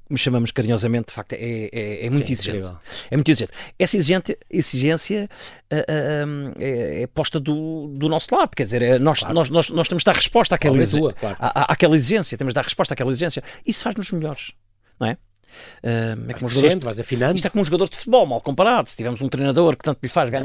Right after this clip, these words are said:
Speaker 2: Exatamente.
Speaker 1: ou perder,
Speaker 2: É
Speaker 1: ah,
Speaker 2: diferente,
Speaker 1: ah,
Speaker 2: não,
Speaker 1: ah,
Speaker 2: não evoluis.
Speaker 1: não é? Aqueles
Speaker 2: Claro.
Speaker 1: treinadores que,
Speaker 2: Claro.
Speaker 1: que, que estão em cima, que, que, que têm uma, uma... Portanto, eu acho que é um pouco assim.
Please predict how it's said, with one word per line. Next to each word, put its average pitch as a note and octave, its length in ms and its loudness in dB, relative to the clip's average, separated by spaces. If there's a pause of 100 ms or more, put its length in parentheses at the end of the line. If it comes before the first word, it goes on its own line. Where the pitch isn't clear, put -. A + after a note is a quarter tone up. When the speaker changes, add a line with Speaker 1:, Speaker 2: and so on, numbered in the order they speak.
Speaker 2:
Exatamente. C#3+ 160 0
Speaker 1:
ou C#3+ 40 -14 (140)
perder, A3 260 4 (560)
Speaker 2:
É C#3 120 2
Speaker 1:
ah, - 40 2
Speaker 2:
diferente, C#3+ 380 0
Speaker 1:
ah, C3+ 60 -6
Speaker 2:
não, C#3 100 2
Speaker 1:
ah, D3 60 2
Speaker 2:
não D#3+ 100 6
evoluis. E3+ 520 4 (100)
Speaker 1:
não C3 80 -2
é? C#3+ 160 -4 (180)
Aqueles - 60 -14
Speaker 2:
Claro. - 180 -2
Speaker 1:
treinadores D#3 480 2
que, - 180 -16
Speaker 2:
Claro. - 220 -20 (200)
Speaker 1:
que, C#3 120 -14
que - 200 -16
estão C#3 220 -2
em C#3+ 80 -2
cima, E3 420 0
que, C3 140 -10
que, B2 160 -12
que - 220 -20
têm C#3+ 200 -2
uma, C#3 160 -2
uma... C3 180 -4 (280)
Portanto, - 200 -8
eu C4 140 2
acho A#3+ 160 0
que - 80 -2
é A3 120 0
um G#3+ 80 2
pouco G#3 240 -2
assim. A#2+ 300 -2